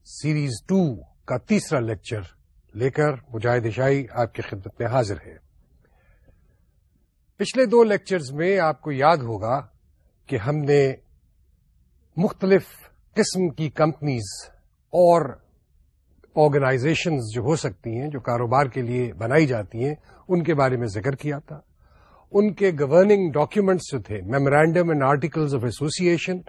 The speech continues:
ان کے بارے میں بات کی تھی، اور اسی حوالے سے یہ آپ پہ ایمفسائز کیا تھا کہ جہاں پہ memorandum of association کی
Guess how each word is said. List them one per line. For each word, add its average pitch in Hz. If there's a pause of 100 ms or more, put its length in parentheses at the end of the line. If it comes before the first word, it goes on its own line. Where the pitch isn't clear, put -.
(380)
ان 233
کے 185
بارے 131
میں 113
بات 117
کی 170
تھی، 165 (880)
اور 196 (1800)
اسی 277
حوالے 147 (120)
سے 185 (1120)
یہ 208 (200)
آپ 170
پہ 175
ایمفسائز 131
کیا 117
تھا 170 (540)
کہ 160
جہاں 127
پہ 220
memorandum 165
of 190
association 156
کی 214